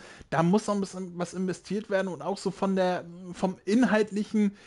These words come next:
viel ist hier nicht. Natürlich wird noch einiges nachgereicht und weitere Seasons und so weiter, wie das heute in diesen modernen Spielen, Multiplayer-Spielen gemacht wird mit Season Pass und neue Season ist gestartet und holt euch, spielt die neuen Sachen frei, macht Tage-,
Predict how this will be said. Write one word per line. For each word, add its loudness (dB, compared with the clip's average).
viel 6
ist -4
hier 2
nicht. 2
Natürlich 2
wird -6
noch -10
einiges 0
nachgereicht 2
und -2
weitere 0
Seasons -2
und -4
so -4
weiter, 0
wie -2
das 0
heute 4
in -2
diesen 0
modernen 2
Spielen, 2
Multiplayer-Spielen 2
gemacht -4
wird -2
mit -8
Season -6
Pass -2
und -8
neue -2
Season -2
ist -4
gestartet -2
und -4
holt 2
euch, -2
spielt 0
die 0
neuen 4
Sachen 0
frei, -2
macht -4
Tage-, 0